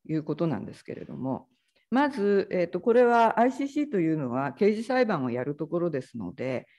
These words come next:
罪刑法定主義を非常に厳密に守っています。したがって、えーと、訴求はしません。つまり、アイシーシーのローマ規定が発効した後の犯罪しか扱いません。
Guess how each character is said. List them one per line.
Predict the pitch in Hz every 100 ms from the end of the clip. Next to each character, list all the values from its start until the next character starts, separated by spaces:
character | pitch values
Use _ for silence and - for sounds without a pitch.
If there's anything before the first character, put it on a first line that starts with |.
| _ -
罪 | 208 226
刑 | 170 147
法 | 151
定 | 147 151
主 | 151 156
義 | 139
を |
非 | 123 127
常 | 147
に | 165 151
厳 | 175 196
密 | 196 190 185
に | 175
守 | 165 190 208
っ |
て | -
い | 127
ま | -
す。 | 127 - _ _ _ _ _ _ _ _
し | -
た | 220
が | 220
っ | 226 226
て、 | - 196 -
え | 175 165 147 147
ー | 147
と、 | 135 123 120 - - - _ -
訴 | - 220 220
求 | 277
は | 269 254
し | 254
ま | 208 220
せ | 214
ん。 | 151 - _ _ _
つ | 208
ま | 196
り、 | 151
ア | -
イ | 214
シ | 226 247
ー |
シ | 247
ー | 254
の | 170
ロ | 156 208
ー |
マ | 240
規 | 247 -
定 | 208
が | 160
発 | 151 175 _
効 | 233 240
し | -
た | 220 -
後 | 247 - - - _ _ _
の | 220
犯 | 190 185 180
罪 | 175 165
し | -
か | 208 - - _ -
扱 | 135 - 139
い | 123
ま | 107
せ | -
ん。 | -